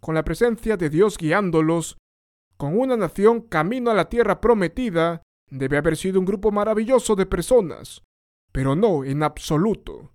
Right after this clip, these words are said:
Míralos mover la cabeza. Escucha sus murmuraciones. Se están quejando. ¡Qué terrible! Deberían estar alegres, pero se están quejando.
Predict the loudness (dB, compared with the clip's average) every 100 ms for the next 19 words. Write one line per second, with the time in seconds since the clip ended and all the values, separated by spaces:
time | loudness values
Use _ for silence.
0 | _ -12 -4 -2 2 2 0 -2 -2 0
1 | 0 0 0 0 0 -2 -16 -20 _ _
2 | _ _ _ -10 -10 -6 -4 -4 -4 -4
3 | -2 -2 0 0 0 -2 -2 -2 -6 -16
4 | -20 -18 -6 -6 -4 -4 -4 -4 -6 -2
5 | -2 -2 -4 -10 -16 -20 _ 0 0 0
6 | -2 -2 -2 -6 -6 -10 -12 -16 -18 _
7 | _ _ _ _ 0 2 2 2 0 0
8 | 2 4 2 2 -2 0 0 0 -2 -4
9 | -2 -2 -2 -2 -4 -12 -20